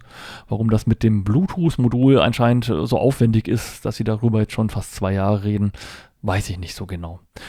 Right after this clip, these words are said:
Auf jeden Fall auch, äh, nach wie vor die dünnsten und kleinsten Braillezeilen, diese Vario vier Serie und im Metallgehäuse sehr schön anzufassen. Daumentasten oder sowas gibt's dort allerdings nicht. Es beschränkt sich auf das Wesentliche.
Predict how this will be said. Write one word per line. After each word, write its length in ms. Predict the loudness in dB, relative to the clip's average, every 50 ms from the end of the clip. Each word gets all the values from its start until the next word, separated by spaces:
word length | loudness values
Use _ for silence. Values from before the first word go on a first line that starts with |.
| -18 -20 -14 -4
Auf 160 | -4 0 2
jeden 160 | 4 4 4 4
Fall 240 | 4 4 4 6
auch, 340 | 6 4 4 4 2 0 -2
äh, 280 | -2 0 2 2 2 2 0
nach 180 | 0 0 0
wie 60 | 0
vor 380 | -2 0 2 4 6 6 4 4
die 280 | 2 2 2 0 2 4
dünnsten 460 | 4 4 4 2 0 -2 -2 0 0
und 160 | 0 -2 -2
kleinsten 420 | 0 0 2 2 0 0 -2 -4
Braillezeilen, 600 | -4 -2 2 2 2 2 2 0 0 2 2 2
diese 240 | 2 2 0 0 0
Vario 280 | 0 0 2 2 2 2
vier 300 | 0 -2 0 0 2 2
Serie 400 | 2 2 2 2 2 2 2 0 -4 -12 -18 -18 -18 -8 0
und 180 | 2 2 4 4
im 120 | 4 4
Metallgehäuse 1000 | 4 2 2 2 4 4 4 6 6 4 4 6 6 6 6 6 4 4 2 2 0 -4
sehr 420 | -10 -4 0 2 2 2 2 0
schön 320 | -2 -2 -2 -2 -2 -2 -6 _
anzufassen. 880 | -4 0 0 0 0 0 -2 0 2 2 2 2 2 0 -2 -2 -4 _ -16 -18 -18 -18 -18 -16 -2 2
Daumentasten 640 | 4 4 6 4 4 4 2 2 0 0 0 0
oder 160 | 2 2 2 2
sowas 300 | 2 0 0 -2 -2 -2
gibt's 240 | -4 -4 -4 -4
dort 180 | -2 -2 -2 0
allerdings 480 | -2 -4 -2 -2 -2 -2 -4 -4 0 2
nicht. 300 | 2 2 2 0 -8 -18 -20 -20 -20 -20 -6 -4
Es 160 | -4 -2 0
beschränkt 460 | 0 -2 -2 0 0 0 0 0 0
sich 240 | 0 0 0 0 -4
auf 200 | -8 -8 -4 0
das 280 | 0 0 0 -2 -8 -12 -10
Wesentliche. 720 | -4 2 6 6 6 6 6 4 4 2 0 -6 -8 -10